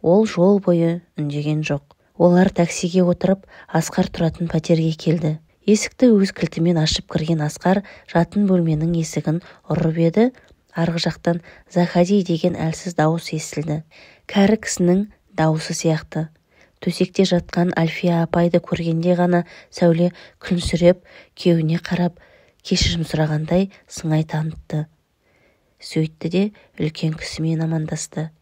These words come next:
"Альфия апай, танысып қойыңыз, менің жан жарым Сәуле. Мен оның алдында кінәлімін", — деп, жанында тұрған әйелін иығынан құшақтап, шашынан сүйді.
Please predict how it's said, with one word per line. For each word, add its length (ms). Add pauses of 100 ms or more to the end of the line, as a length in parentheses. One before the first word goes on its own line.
(160)
"Альфия 400
апай, 320 (320)
танысып 480
қойыңыз, 380 (260)
менің 320
жан 240
жарым 320
Сәуле. 460 (420)
Мен 240
оның 240
алдында 480
кінәлімін", — 600 (680)
деп, 320 (320)
жанында 480
тұрған 400
әйелін 560
иығынан 480
құшақтап, 560 (320)
шашынан 560
сүйді. 400